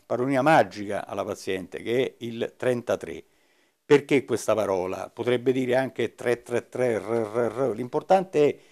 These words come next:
che dica una parola, ehm, dove si combina T R, perché questo può mettere in, eh, in azione le corde vocali, quindi,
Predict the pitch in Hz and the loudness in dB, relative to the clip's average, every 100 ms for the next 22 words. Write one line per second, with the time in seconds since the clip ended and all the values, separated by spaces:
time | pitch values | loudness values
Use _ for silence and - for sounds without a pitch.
0 | _ _ 123 123 165 143 120 - 117 123 | _ _ -2 0 0 4 4 2 -2 0
1 | 117 139 139 117 107 104 - - 113 107 | 4 6 6 6 6 4 0 -2 0 0
2 | 104 104 101 95 95 90 - - - - | -2 -4 -6 -8 -16 -18 -20 -18 -14 -14
3 | - - 117 110 117 113 120 135 117 98 | -16 -10 -6 -6 -4 -6 -4 -2 -2 -4
4 | 135 123 107 107 131 123 - 127 170 160 | 0 2 2 -2 -2 -2 -4 -2 -2 0
5 | 127 117 151 113 135 139 110 107 - _ | -2 2 2 2 0 -2 -4 -6 -8 _
6 | _ _ - 110 107 101 101 101 95 101 | _ _ -8 -6 -4 -4 -4 -6 -10 -10
7 | 107 120 - 165 123 110 104 120 120 156 | -4 -4 2 2 2 0 -2 0 2 2
8 | 185 101 101 120 143 - 135 117 98 - | 4 4 4 0 -4 -2 -2 -2 -6 -8